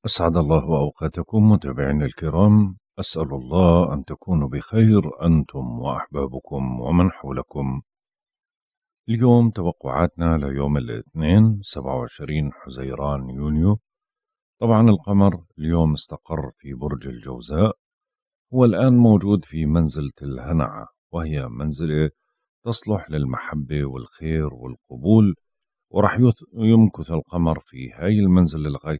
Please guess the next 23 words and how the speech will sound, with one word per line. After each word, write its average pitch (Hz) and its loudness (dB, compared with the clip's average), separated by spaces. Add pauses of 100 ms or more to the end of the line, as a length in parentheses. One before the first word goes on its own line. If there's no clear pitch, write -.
الساعة - -10
تسعة 95 -4
وثمانية 85 0
وأربعين 71 -6
دقيقة 69 -10
صباحًا 69 -6
من 104 4
صباح - -8
يوم 120 -10
الاثنين 110 2 (640)
بتوقيت 82 0
غرينتش، 71 0 (260)
لينتقل 76 -4
بعديها 87 -2 (180)
القمر 82 -2
لمنزلة 73 -6 (120)
الذراع، 73 -2 (560)
وهي 117 4
منزلة 82 0
جيدة 78 0
وصالحة 76 -6
لكل 71 -8
شيء. - -16